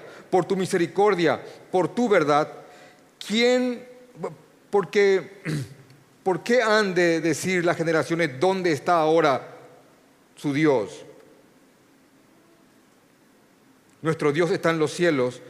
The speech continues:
y acá está el, y acá está el verso, sumamente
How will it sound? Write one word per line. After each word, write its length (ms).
y 80
acá 120
está 120
el, 160
y 40
acá 120
está 140
el 80
verso, 400
sumamente 1300